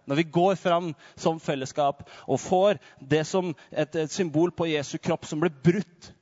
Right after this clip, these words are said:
for oss, og så kan vi dyppe det i det blodet, så er det liksom det som symboliserer hans blod som ble utøst for oss. Det er noe flott når du får det konkretisert. Og så s-, det står, Paulus skriver jo selv i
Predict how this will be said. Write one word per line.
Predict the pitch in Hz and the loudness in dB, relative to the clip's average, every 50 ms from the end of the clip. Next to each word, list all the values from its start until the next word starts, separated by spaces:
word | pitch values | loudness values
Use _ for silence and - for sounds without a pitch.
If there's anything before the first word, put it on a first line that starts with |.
| _ _ _ | _ _ _
for | - 185 180 175 156 147 | -2 0 0 0 0 -2
oss, | - - - - - _ _ _ _ _ _ _ _ _ _ _ _ _ _ _ | -6 -8 -14 -16 -18 _ _ _ _ _ _ _ _ _ _ _ _ _ _ _
og | - 127 | -12 -8
så | - 165 | -6 0
kan | - 180 | 0 0
vi | 190 202 170 | 0 0 -2
dyppe | 202 180 - - - 165 | -2 -2 -2 -2 -4 0
det | 170 185 175 | 2 2 2
i | |
det | 165 165 156 | 2 -2 -2
blodet, | 139 156 151 147 151 160 190 196 - - - - - | 0 -2 0 0 0 0 0 0 -2 -2 -14 -20 -12
så | - - | -2 0
er | 196 | 0
det | 175 | 0
liksom | 160 156 165 | 0 0 -2
det | 156 151 | 0 0
som | 170 156 | -2 -2
symboliserer | - 175 156 170 180 175 - - 165 165 185 175 151 | -2 -2 0 0 -2 -2 0 -2 -2 0 0 0 -2
hans | 156 151 - - | -2 -4 -4 -4
blod | 143 139 135 127 | -2 -2 -2 -2
som | - 160 156 | -2 -2 -2
ble | 170 - - | -2 -2 -2
utøst | - 180 170 170 - _ - 214 202 185 - - - - - - - - | 0 0 2 0 0 _ -2 -2 -2 -2 -6 -12 -18 -20 -20 -20 -20 -10
for | - - 175 170 170 147 | -2 2 2 2 2 0
oss. | 127 110 - - - - - - _ _ _ _ _ _ _ _ _ _ _ _ _ _ _ _ _ _ _ _ _ _ _ _ _ _ - | -4 -6 -8 -16 -16 -18 -20 -20 _ _ _ _ _ _ _ _ _ _ _ _ _ _ _ _ _ _ _ _ _ _ _ _ _ _ -8
Det | - - | -6 -4
er | 190 190 196 | -4 -4 -2
noe | 190 180 160 - - - _ - | 0 0 -2 -2 -6 -18 _ -10
flott | - - - 220 220 - _ - | -6 -2 0 0 0 0 _ -6
når | 185 180 | -2 -2
du | 185 - | 0 0
får | - 170 160 | 0 -2 0
det | - | 0
konkretisert. | 175 160 147 170 156 - 151 - - - 165 147 139 - - - - - - - | -2 -2 0 -2 -4 -6 -8 -10 -8 -4 -4 -4 -6 -6 -16 -20 -20 -14 -4 -2
Og | 185 165 | -2 0
så | 180 220 | 0 0
s-, | 196 - - - - | -2 -4 -8 -4 -4
det | 196 180 | -4 -2
står, | - - 202 214 214 196 | 0 2 2 2 2 0
Paulus | - 220 202 214 220 - | 2 0 0 0 -2 -6
skriver | - 208 185 180 208 | -4 -4 -2 -2 -2
jo | 214 - | -4 -2
selv | 220 202 196 190 | -2 -2 2 2
i | 190 180 | 2 2